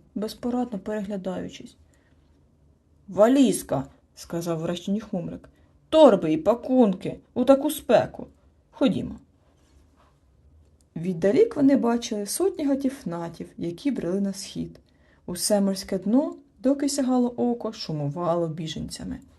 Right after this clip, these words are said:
Дрібна живність та повзики, мишачі родини й тролі-маховички, лісові звірята, усі втікали з долини мумітролів. Одні йшли пішки, інші, більш налякані, бігли стрімголов,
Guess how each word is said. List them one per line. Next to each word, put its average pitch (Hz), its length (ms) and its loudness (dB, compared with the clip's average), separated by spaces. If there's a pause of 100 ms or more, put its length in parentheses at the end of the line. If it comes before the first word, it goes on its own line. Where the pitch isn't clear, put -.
(440)
Дрібна 196 460 2
живність 185 560 -2
та 196 80 -2
повзики, - 680 -10 (440)
мишачі 269 480 0
родини 226 480 2
й 214 40 -4
тролі-маховички, 196 1200 -6 (380)
лісові 269 400 0
звірята, 233 560 0 (200)
усі 269 440 2
втікали 226 600 -2
з 190 60 -8
долини 214 340 -2
мумітролів. 180 640 -6 (480)
Одні 151 280 -4
йшли - 320 -8
пішки, 226 680 -4 (320)
інші, 311 420 -2
більш 170 240 -8
налякані, 170 580 -6
бігли 285 640 -2
стрімголов, 190 720 -6